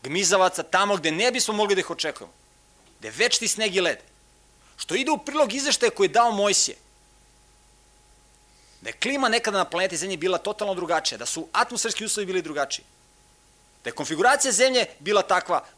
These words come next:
da je omogućavala drugačiju klimu. Takođe, na lokalitetima, gde je večiti sneg i led, mi pronalazimo ogromne naslage uglja.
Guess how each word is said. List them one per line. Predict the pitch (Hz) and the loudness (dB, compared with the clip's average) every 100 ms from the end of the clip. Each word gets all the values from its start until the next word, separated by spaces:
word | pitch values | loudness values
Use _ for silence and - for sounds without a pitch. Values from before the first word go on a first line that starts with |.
| _ - | _ -6
da | 143 | -4
je | |
omogućavala | 143 139 131 - 170 170 147 | -4 -6 -4 0 4 4 2
drugačiju | 127 135 127 120 | 0 -2 -2 -6
klimu. | 110 95 73 _ _ _ _ _ _ _ _ _ _ _ _ _ _ _ - - _ _ _ _ - - - - | -12 -16 -18 _ _ _ _ _ _ _ _ _ _ _ _ _ _ _ -20 -20 _ _ _ _ -20 -20 -20 -4
Takođe, | 123 - 269 269 - - - | -2 4 4 4 -4 -10 -2
na | 151 | 2
lokalitetima, | 165 170 160 180 165 147 104 - _ _ _ _ _ _ _ _ _ _ _ _ _ _ _ _ | 2 0 0 0 0 -4 -14 -16 _ _ _ _ _ _ _ _ _ _ _ _ _ _ _ _
gde | 95 110 | -18 -8
je | |
večiti | 139 202 - 196 | -4 -4 -2 -2
sneg | 196 185 | -4 -4
i | 170 | -2
led, | 143 - - _ _ _ _ - - | -2 -4 -18 _ _ _ _ -20 -16
mi | 139 | -12
pronalazimo | - 165 160 170 151 156 120 - _ _ _ | -6 -2 0 0 -2 -6 -6 -12 _ _ _
ogromne | 143 147 160 143 | -4 -2 -4 -2
naslage | 123 139 - 120 - | -2 -2 -2 -8 -14
uglja. | 143 107 | -14 -16